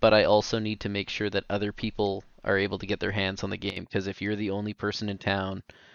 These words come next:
with, uh, every card, then you're not gonna have anybody to play with and the game will die."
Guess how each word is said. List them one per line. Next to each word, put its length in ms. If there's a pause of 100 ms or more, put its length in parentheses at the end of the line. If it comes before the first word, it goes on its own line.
(360)
with, 300
uh, 220 (160)
every 280
card, 520 (100)
then 440 (360)
you're 140
not 120
gonna 160
have 200
anybody 320
to 100
play 240
with 220
and 100
the 40
game 280
will 80
die." 340